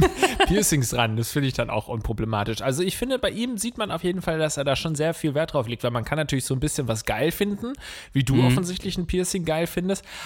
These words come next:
Speaker 1: aber man kann etwas auch so krass geil finden, dass man selbst daran denkt, wenn man zum ersten Mal mit der Person, die, mit der man noch nie geschlafen hat, schläft und mit die, der gerade das Top auszieht, du siehst ihre Brüste nackt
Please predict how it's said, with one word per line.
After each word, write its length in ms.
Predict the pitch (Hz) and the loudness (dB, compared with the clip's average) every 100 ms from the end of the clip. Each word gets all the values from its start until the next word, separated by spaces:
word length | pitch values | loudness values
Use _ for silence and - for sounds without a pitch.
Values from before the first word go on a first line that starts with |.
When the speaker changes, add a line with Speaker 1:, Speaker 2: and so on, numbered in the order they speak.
| - | -4
Speaker 1:
aber 240 | 147 185 | 2 2
man 160 | 170 156 | 2 0
kann 160 | 170 160 | 0 -2
etwas 300 | - 139 - | -2 -4 -2
auch 140 | 123 | -2
so 200 | 110 180 | 2 2
krass 360 | - 143 113 - | 2 -2 -2 0
geil 200 | 104 110 | 0 0
finden, 440 | - 113 156 165 - - - | 0 -4 -2 -6 -6 -6 -2
dass 180 | 143 | 0
man 220 | 151 131 117 | 0 0 2
selbst 400 | 139 202 - 180 | 2 2 0 0
daran 260 | 143 131 | 0 0
denkt, 300 | 120 180 - | 0 -2 -2
wenn 80 | 156 | -2
man 100 | 143 | -2
zum 160 | 139 - | -4 -8
ersten 360 | 139 202 - 214 | -4 -2 -2 0
Mal 140 | 196 | -2
mit 140 | 196 170 | 0 -2
der 100 | 139 | 0
Person, 420 | 143 123 139 185 | 0 2 0 0
die, 80 | 180 | -4
mit 140 | 156 | -4
der 100 | 151 | -4
man 140 | 147 | -2
noch 140 | 135 120 | 0 2
nie 180 | 180 247 | 0 2
geschlafen 500 | 320 - 214 208 202 | -2 0 -2 0 -4
hat, 140 | 185 | -4
schläft 460 | 165 135 120 - 135 | -2 0 0 -2 -4
und 80 | |
mit 200 | 131 - 190 | -4 -4 -12
die, 120 | 180 | -6
der 240 | 160 156 | -4 -4
gerade 320 | 151 165 226 | -2 -2 -2
das 180 | 226 185 - | -2 -6 -6
Top 220 | - - | -6 -4
auszieht, 440 | 135 120 - 110 131 | -2 -2 -2 -6 -2
du 40 | |
siehst 300 | 123 196 - | -2 -2 -6
ihre 240 | 175 156 143 | -6 -4 -4
Brüste 420 | 139 196 - 143 | -2 -2 -2 -4
nackt 440 | 117 120 - - | -2 -4 -6 -12